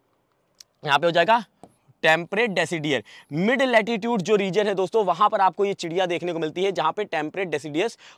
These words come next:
फॉरेस्ट मिलता है, ठीक है। आगे बढ़ते हैं। अच्छा दोस्तों,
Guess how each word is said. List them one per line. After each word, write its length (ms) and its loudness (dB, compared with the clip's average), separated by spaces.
फॉरेस्ट 420 4
मिलता 360 0
है, 200 4
ठीक 160 -4
है। 160 2
आगे 200 4
बढ़ते 200 -2
हैं। 120 -6
अच्छा 160 2
दोस्तों, 260 2